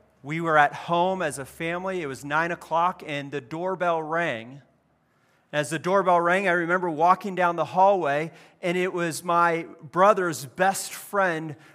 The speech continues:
from high school. He had just come home from spring,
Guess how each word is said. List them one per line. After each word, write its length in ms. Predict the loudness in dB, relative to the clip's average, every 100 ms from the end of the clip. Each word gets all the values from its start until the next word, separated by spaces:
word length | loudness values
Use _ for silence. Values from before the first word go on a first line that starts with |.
| _
from 200 | -8 -4
high 200 | 2 2
school. 440 | 2 -6 -8 -8
He 180 | -8 -6
had 180 | -6 -4
just 320 | -4 -4 -6
come 200 | -8 -6
home 280 | -4 -4 -4
from 220 | -10 -14
spring, 480 | -14 -8 -6 -6